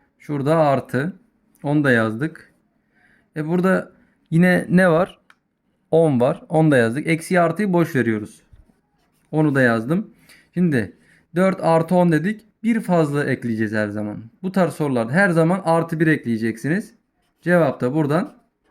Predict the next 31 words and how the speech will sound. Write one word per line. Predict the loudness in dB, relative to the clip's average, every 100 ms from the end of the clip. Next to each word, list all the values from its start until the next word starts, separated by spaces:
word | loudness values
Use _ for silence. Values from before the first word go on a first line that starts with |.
| _
on | -2 0 0
beş | -2 -4
çıkacak. | -8 -8 -8 -10
İşte | -6 -4 -4
bu | -2
kadar | -2 0 0
basit. | -2 -4 0
Baktınız | 0 2 0 0 -4 -18 _ 0
dört, | 0 2
on, | 0 2
on | 2 2 2
dört. | 0 0
Tamam | 0 2 2 2
bir | 0
fazlası | 2 0 0 0
on | 2 2
beş. | 0
Tak | -2 -4 -8
işaretledin | -12 -2 -2 -2 -4 -2
geçtin. | 0 -2 -8 -16 _ _ _ _ _ _ _ _ -8
Hiç | -4 0
uğraşmıyorsun. | 0 0 -2 -6 -10 -20 _ -20 -20 _ _ -20 _ _ _ _ -12 -12 -20 _ 0
Yine | 0 2
aynı | 0 0
tarz | 0 -2 -4
bir | -6
soru. | -4 -2 -4 -10 _ _ -10
Bak | -10 -10 -4
hemen | 0 2 2
nasıl | 2 0
çözüyorum. | 0 -2 0 -4 -6